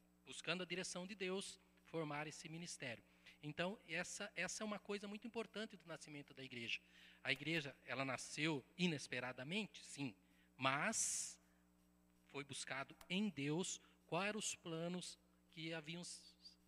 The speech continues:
ser seguidos, né? Porque os nossos planos não são os planos, né? Os planos de Deus não são os nossos planos. Então, nós tínhamos já um desejo, nós tínhamos nossa vontade, nós tínhamos a nossa visão, nós tínhamos nosso planejamento.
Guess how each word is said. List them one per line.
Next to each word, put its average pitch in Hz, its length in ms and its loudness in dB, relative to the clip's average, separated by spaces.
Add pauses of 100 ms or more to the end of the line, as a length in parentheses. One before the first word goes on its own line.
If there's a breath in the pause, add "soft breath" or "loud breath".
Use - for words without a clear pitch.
(100)
ser - 260 -2
seguidos, 233 580 -2 (120)
né? 185 240 4 (340 loud breath)
Porque 151 200 -4
os 151 120 -6
nossos 160 320 -4
planos 240 440 -4
não 202 100 -4
são 247 200 -4
os - 120 -8
planos, 180 500 -4 (480 loud breath)
né? 143 180 0
Os 143 140 -8
planos 160 260 -2
de 165 120 -10
Deus 160 300 0
não 233 120 -2
são 277 180 0
os 254 80 -2
nossos 165 320 -4
planos. 127 460 -4 (260 loud breath)
Então, 147 440 2
nós 139 220 0
tínhamos 262 440 2
já 190 280 6
um 247 260 4
desejo, 180 560 0
nós - 80 -12
tínhamos 156 280 -6
nossa 185 280 -2
vontade, 202 560 0 (320 loud breath)
nós 147 160 2
tínhamos 170 280 -2
a 151 60 2
nossa 214 380 4
visão, 202 380 -2
nós 175 140 -4
tínhamos 175 320 -8
nosso 208 280 -2
planejamento. 247 680 -2